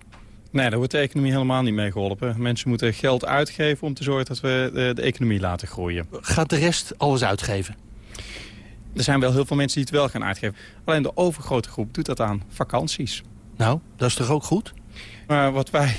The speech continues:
Speaker 1: nu, zeg maar, echt nodig hebben in Nederland... is dat mensen vooral geld in Nederland uitgeven. Omdat dat onze economie helpt.
Speaker 2: Hoeveel wordt er in Nederland uitgegeven?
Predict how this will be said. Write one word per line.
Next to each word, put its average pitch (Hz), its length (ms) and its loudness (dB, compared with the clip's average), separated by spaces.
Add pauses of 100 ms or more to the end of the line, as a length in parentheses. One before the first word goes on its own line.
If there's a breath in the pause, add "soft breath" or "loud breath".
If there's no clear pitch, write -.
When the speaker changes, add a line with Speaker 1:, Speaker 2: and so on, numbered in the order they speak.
Speaker 1:
nu, 147 200 4
zeg 151 220 0
maar, 135 240 2
echt - 280 -2
nodig 151 340 2
hebben 143 220 2
in 139 80 2
Nederland... 139 300 0
is 131 120 -2
dat 131 120 -4
mensen 131 300 0
vooral 127 280 0
geld 131 360 0
in 131 140 4
Nederland 131 400 2
uitgeven. 104 720 -2 (320 loud breath)
Omdat 131 220 0
dat 131 240 0 (140)
onze 156 300 4
economie 107 460 2
helpt. 101 280 -2
Speaker 2:
Hoeveel 147 220 2
wordt 143 200 2
er 143 80 -4
in 139 80 2
Nederland 120 360 2
uitgegeven? 101 600 -2